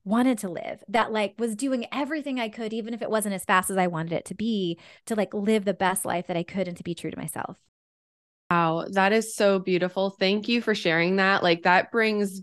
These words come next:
Speaker 2: tears to my eyes and
Speaker 1: <laughs>
Speaker 2: goosebumps to my whole body all at the same time. Like, the fact that you had this opportunity to be able to, like you said, actually grieve and heal during that time. It was such
Speaker 1: Yeah.
Speaker 2: a gift. And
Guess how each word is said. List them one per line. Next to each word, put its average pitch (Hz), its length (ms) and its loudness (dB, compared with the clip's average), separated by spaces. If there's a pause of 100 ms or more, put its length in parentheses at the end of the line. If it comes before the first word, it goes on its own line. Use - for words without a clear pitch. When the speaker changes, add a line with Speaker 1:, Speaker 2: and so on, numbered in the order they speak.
(100)
Speaker 2:
tears 190 400 2
to 208 80 -2
my 175 240 4
eyes 170 320 4
and 175 180 2
Speaker 1:
<laughs> - 0 -
Speaker 2:
goosebumps 180 500 0
to 214 60 -2
my 175 160 2
whole 185 240 2
body 165 380 4
all 175 200 4
at - 120 2
the 180 80 -4
same 170 280 -2
time. 170 520 0
Like, 160 400 2 (360)
the 202 100 2
fact 185 280 2
that 185 120 2
you 185 380 4
had 170 420 2
this 190 160 -6
opportunity 185 640 -2
to 170 140 -4
be 160 180 0
able 165 300 2
to, 175 440 2
like 165 220 -2
you 185 120 -4
said, 185 220 2
actually 202 560 0
grieve 196 560 2
and 185 120 2
heal 202 460 4
during 196 300 2
that 185 180 -2
time. 190 340 0
It 180 80 2
was 180 160 0
such 190 200 -2
Speaker 1:
Yeah. - 20 -4
Speaker 2:
a 170 80 -4
gift. 180 320 0
And 165 180 0